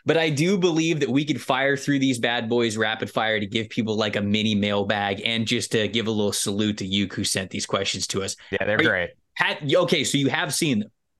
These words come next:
Speaker 2: I have seen them.
Speaker 1: Okay.
Speaker 2: I, I haven't, like, overly prepared, though, so that's good.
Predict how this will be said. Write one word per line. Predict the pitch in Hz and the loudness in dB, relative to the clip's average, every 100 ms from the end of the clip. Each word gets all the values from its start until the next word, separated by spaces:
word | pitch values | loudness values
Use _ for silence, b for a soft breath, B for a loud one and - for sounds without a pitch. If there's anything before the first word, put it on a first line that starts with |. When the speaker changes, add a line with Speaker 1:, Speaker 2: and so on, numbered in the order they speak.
| _ | _
Speaker 2:
I | - 139 | -2 0
have | 160 175 | 0 0
seen | - 160 147 | 0 0 2
them. | 131 123 117 | 2 0 0
Speaker 1:
Okay. | 120 120 | 0 2
Speaker 2:
I, | 131 135 | 0 0
I | 127 | 0
haven't, | 165 180 156 | 0 0 0
like, | 143 | 0
overly | 196 165 165 139 | 0 0 0 0
prepared, | 127 117 139 117 92 92 | -4 -2 -2 0 -2 -4
though, | - 101 90 | -2 -2 -2
so | - 123 | -2 -2
that's | 110 - | -2 -2
good. | 110 95 | -4 -4